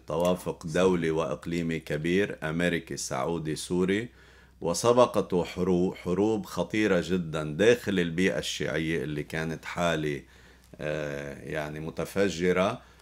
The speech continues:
وداخل البيئة المارونية أو المسيحية بشكل عام نتيجة الحرب بين القوات وعون آنذاك. وبالتالي،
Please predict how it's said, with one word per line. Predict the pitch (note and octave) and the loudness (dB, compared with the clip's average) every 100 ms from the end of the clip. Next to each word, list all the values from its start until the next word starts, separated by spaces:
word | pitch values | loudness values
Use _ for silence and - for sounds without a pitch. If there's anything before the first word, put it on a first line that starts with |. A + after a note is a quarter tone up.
| - | -14
وداخل | D2+ F2+ B2 D#3+ - C#3+ | -4 2 8 8 8 6
البيئة | B2+ A#2+ C3 C3+ A#2+ | 6 6 6 8 8
المارونية | A2 A#2 C3+ B2+ A#2 G#2+ F#2 F2+ F#2+ | 8 6 8 6 6 4 4 2 0
أو | C2+ D2 E2+ | -2 -2 -2
المسيحية | F2 - F2 G2+ G#2+ G2 | -2 -2 -4 -2 -2 0
بشكل | F2 F#2+ F2 E2 | -2 -4 -4 -2
عام | D#2+ F2+ G#2 G2+ | -2 -2 -2 -4
نتيجة | F#2 F#2+ F2 E2+ | -4 -4 -4 -6
الحرب | D#2 - F2+ E2 D#2 | -8 -2 -2 -2 -4
بين | E2+ E2 | -4 -4
القوات | D#2 D2+ D#2 E2 E2 F2+ - - - - - | -4 -4 0 2 2 0 -4 -20 -20 -20 -8
وعون | D#2 D#2+ D#2 D#2 D#2+ D#2+ - - D2+ C#2+ C#2+ F2+ E2+ D#2 | -2 0 2 2 -2 -6 -10 -10 -6 -6 0 2 2 0
آنذاك. | - D2 D2 C2+ C#2+ C#2 - | -6 -8 -8 -8 -10 -10 -6
وبالتالي، | D#2+ F#2+ G2 - A2+ A2+ G#2 G2 | -2 0 -2 2 6 8 8 4